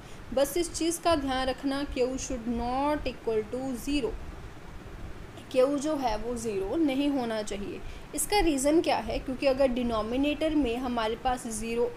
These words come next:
आ गया तो ये infinite बन जाएगा, या फिर हम इसको कह सकते हैं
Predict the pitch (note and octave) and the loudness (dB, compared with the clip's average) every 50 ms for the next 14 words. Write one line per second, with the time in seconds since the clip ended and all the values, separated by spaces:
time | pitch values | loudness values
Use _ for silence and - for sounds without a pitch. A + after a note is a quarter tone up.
0 | - C#4 D4 D4+ D4 B3+ A#3 A3 G#3+ A3+ - - - - - - - D4+ D4 C#4 | 0 2 4 4 4 4 4 4 4 4 2 -4 -14 -14 -12 -6 -2 0 2 4
1 | D4+ F4 F4+ A#3+ D4 C4+ C4 - - C4+ B3 A#3 A#3 A#3 A#3 C4 D4+ D4+ - B3 | 4 4 2 2 2 0 0 0 0 -2 0 0 0 0 2 0 0 0 0 2
2 | B3+ B3+ B3+ B3 B3 B3+ B3 B3 A#3+ A#3+ C4+ C#4 C#4 B3+ B3+ A#3 A3+ - C4+ C#4 | 2 2 2 2 4 4 4 4 4 2 2 2 2 2 2 0 0 0 -2 -4
3 | C4+ C4+ B3 A#3+ A#3+ - - - C4 B3+ B3+ A3 A#3 A#3+ - A#3+ - - B3 A#3+ | -2 -2 -2 -2 -2 -4 -4 -4 -4 -2 0 -2 -2 -2 -4 -6 -6 -4 -2 -2
4 | A#3+ B3+ C#4+ F4 - | -2 0 -2 -4 -4